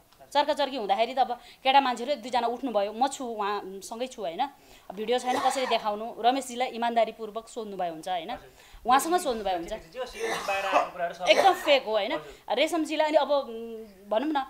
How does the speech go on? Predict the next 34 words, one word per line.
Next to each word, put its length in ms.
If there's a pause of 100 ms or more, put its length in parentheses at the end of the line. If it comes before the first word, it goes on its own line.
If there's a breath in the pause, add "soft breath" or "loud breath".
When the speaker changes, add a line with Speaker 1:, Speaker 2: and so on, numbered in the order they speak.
(260 loud breath)
Speaker 1:
केटा 180
मान्छे, 180
केटा 160
मान्छे 200
भिडियो 200
भन्दा 160
अलि 260
ऊ 100
हुनसक्छ, 440 (120)
म 220
भएपछि 360
त 40
उहाँहरूसँगै 540
भिड्नुहुन्न 520
भनेर 320 (320 loud breath)
म 80
यसरी 240
छेक्दै 360
थिएँ। 260 (320 loud breath)
त्यो 100
छेक्ने 360
चक-, 280
चक्करमा 420 (300 loud breath)
उहाँहरूले 380
मलाई 340
यसरी 240
तान्दाखेरि 540
यता 160
लाग्यो, 340 (220 soft breath)
दाइलाई 300
पनि 180
लागेको 380
छ, 120
होइन? 320